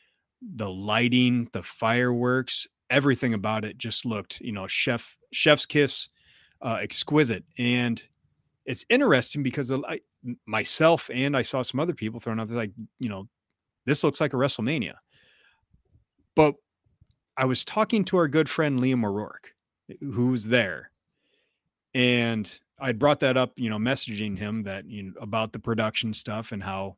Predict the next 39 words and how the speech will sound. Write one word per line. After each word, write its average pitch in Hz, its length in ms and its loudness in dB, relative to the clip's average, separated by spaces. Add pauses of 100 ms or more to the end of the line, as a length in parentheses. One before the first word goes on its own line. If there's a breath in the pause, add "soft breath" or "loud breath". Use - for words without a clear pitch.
(300)
you 107 80 -10
know, 98 240 -6
it, 101 180 -10
it 101 220 -10
looked 110 260 -4
like 110 180 -4
a - 20 -2
WrestleMania 104 640 -2
quality 107 320 -6
show. - 340 -4 (1000)
And, 131 180 0
you 139 100 0
know, 120 100 -6 (320)
not 127 240 6
even 110 180 2
talking 147 280 4
about 92 180 -6
the - 60 -14
card. 80 380 -4 (680 soft breath)
A-, 123 240 6
and 117 100 4
he 123 120 8
responds 131 440 2
like, 110 100 0
"Well, 113 120 4
I've 143 100 6
been 143 180 6
to 123 80 0
two 127 180 0
WrestleManias, 104 800 -4 (100)
and 98 500 -8 (800)
what 120 220 4
stood 127 280 4
out 123 220 4
is 101 140 -4
that 107 240 -4
it, 110 100 -4 (140)
it 117 60 -8
was 95 260 -12